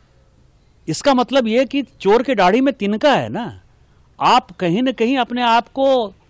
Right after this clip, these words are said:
दोषी मानते हो, गिल्टी मानते हो। आपको जो कहना है मीडिया के सामने आइए। ये तो पूरी डेमोक्रेटिक व्यवस्था है ना, पूरी शांति की व्यवस्था। आपने पहले जो है जांच रोकने के लिए हाई कोर्ट गए, हाई कोर्ट ने कहा कि जांच का सामना करिए,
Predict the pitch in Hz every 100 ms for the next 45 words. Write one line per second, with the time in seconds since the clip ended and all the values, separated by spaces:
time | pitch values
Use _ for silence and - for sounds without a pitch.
0 | _ - 113 196 302 254 190 214 302 240
1 | 120 117 180 190 277 180 185 214 254 113
2 | 85 - - _ - 170 294 285 285 311
3 | 311 320 302 294 330 320 320 311 294 302
4 | 277 254 _ _ _ - 226 - 233 294
5 | 202 214 262 285 302 269 240 202 202 202
6 | 269 160 92 _ _ _ _ - 226 277
7 | 240 - - 196 202 247 240 220 220 202
8 | 202 180 226 220 233 220 226 220 214 196
9 | 202 202 196 196 190 202 160 151 185 165
10 | 180 - _ _ - 139 180 151 151 165
11 | 170 147 143 143 147 131 147 151 147